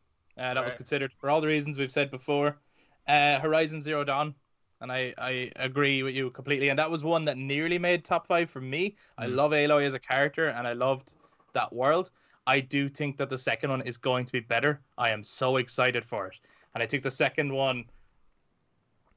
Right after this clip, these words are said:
Speaker 1: like, might undoubtedly be, like, a, a, a, a, like, generation-defining game. Like, I think it's gonna be amazing. I think they'll only have learned from what they did in the first game.
Speaker 3: Yeah.
Speaker 1: Um, but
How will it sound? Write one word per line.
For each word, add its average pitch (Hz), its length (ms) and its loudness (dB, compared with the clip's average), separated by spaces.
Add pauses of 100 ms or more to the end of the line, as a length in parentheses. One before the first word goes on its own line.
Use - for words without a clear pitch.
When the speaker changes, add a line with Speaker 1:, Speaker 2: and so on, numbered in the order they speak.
(640)
Speaker 1:
like, 139 320 0 (140)
might 143 280 -2
undoubtedly 139 640 -2
be, 127 160 -4
like, 120 160 -4
a, 123 300 -2
a, 123 160 -2 (100)
a, 135 180 -4
a, 147 160 -2 (140)
like, 139 180 -4 (1160)
generation-defining 143 960 0
game. 120 240 -4
Like, 104 140 -12
I 113 60 -8
think 135 160 -6
it's 143 100 -8
gonna 143 180 2
be 123 80 -2
amazing. 120 400 -4 (320)
I 123 80 -10
think 143 180 -4
they'll 143 140 2
only 143 220 2
have 139 140 0
learned 131 360 0
from 131 140 -10
what 117 120 -6
they 123 100 -8
did 120 140 -4
in 120 60 -10
the 113 80 -8
first 117 260 -2
game. 104 200 -2 (160)
Speaker 3:
Yeah. 107 160 -10 (240)
Speaker 1:
Um, 123 420 4 (240)
but 151 240 2